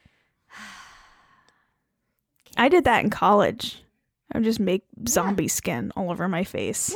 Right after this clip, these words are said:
Speaker 2: Yeah.
Speaker 1: It's fun.
Speaker 2: It is.
Speaker 1: <sighs> So yeah, that's what I did. It's not, it's not, like, fun, like, hang out at Al's house.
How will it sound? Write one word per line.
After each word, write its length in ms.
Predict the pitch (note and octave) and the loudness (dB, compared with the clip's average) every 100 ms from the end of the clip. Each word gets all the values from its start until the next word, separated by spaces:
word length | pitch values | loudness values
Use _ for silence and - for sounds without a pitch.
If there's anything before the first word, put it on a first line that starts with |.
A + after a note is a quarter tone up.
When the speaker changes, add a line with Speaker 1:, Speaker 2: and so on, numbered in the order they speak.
| C5 | -6
Speaker 2:
Yeah. 260 | G4 G3+ - _ _ _ _ _ _ _ _ _ _ _ | -6 -8 -10 _ _ _ _ _ _ _ _ _ _ _
Speaker 1:
It's 140 | - | -8
fun. 420 | F#3+ A3+ A#3+ - - _ _ | 0 2 2 -2 -12 _ _
Speaker 2:
It 120 | - | -16
is. 340 | A#3+ B3+ E3+ G3 - - _ _ _ _ - _ _ _ _ _ _ _ _ _ | -10 -10 -12 -18 -20 -20 _ _ _ _ -20 _ _ _ _ _ _ _ _ _
Speaker 1:
<sighs> 240 | - - - - - - - - - - _ _ - | 0 2 2 0 -4 -8 -12 -16 -20 -20 _ _ -12
So 140 | - C#4 | 2 6
yeah, 220 | A3+ G3+ | 6 6
that's 160 | A3 A#3 | 4 4
what 100 | G3 | 4
I 160 | F3+ | 2
did. 320 | F#3 D#3+ G#3 - | 0 0 0 2
It's 120 | - | 4
not, 240 | C4 A#3 | 6 4
it's 160 | - - | 2 4
not, 140 | B3+ | 6
like, 220 | A#3 G#3 - - - | 6 2 -2 -14 -8
fun, 560 | - - G3 G#3+ A3 | -2 4 6 6 6
like, 300 | F#3 F3+ - - C4 | 4 0 -2 -16 0
hang 220 | A3+ G3+ | 2 4
out 420 | F#3+ F3 E3+ - _ - | 4 2 2 -2 _ 0
at 140 | A3 F#3 | 2 4
Al's 280 | F#3+ G3 | 4 2
house. 580 | - F3+ F3+ G3 - - | 2 0 2 2 0 -2